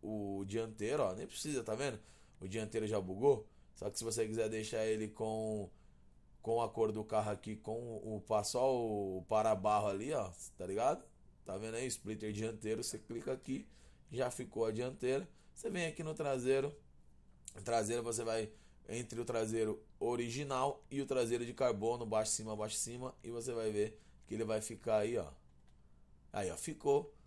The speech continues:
lindamente, tá vendo? Nós já estamos aí com o carro totalmente sem os para-choques,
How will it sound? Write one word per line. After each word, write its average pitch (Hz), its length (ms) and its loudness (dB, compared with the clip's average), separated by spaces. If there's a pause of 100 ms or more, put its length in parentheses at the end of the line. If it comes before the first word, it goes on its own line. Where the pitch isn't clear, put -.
(140)
lindamente, 127 800 -2
tá 110 100 0
vendo? 120 280 -2
Nós 104 160 -4
já 110 80 0
estamos 110 400 -4
aí 110 240 0
com 107 200 -6
o 107 40 -10
carro 107 240 -2
totalmente 113 680 -4
sem 113 180 0
os 117 120 -6
para-choques, 110 920 -4